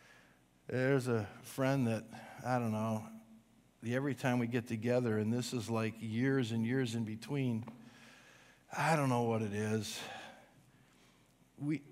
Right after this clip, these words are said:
we relive some college stories. It's the same stories every time we get together.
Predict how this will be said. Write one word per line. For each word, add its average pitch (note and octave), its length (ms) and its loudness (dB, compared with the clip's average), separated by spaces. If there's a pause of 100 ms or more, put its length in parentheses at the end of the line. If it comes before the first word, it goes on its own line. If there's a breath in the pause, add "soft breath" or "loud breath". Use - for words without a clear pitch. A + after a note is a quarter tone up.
we F3+ 200 4
relive D#3 500 8
some B2 220 0
college A#2+ 600 2
stories. G2 920 -6 (1080 loud breath)
It's - 200 4
the G3+ 100 4
same C#3+ 320 6
stories A2+ 600 2
every A2 240 -2
time G2+ 300 -4
we G2+ 80 -6
get F#2 220 -10
together. F2 640 -10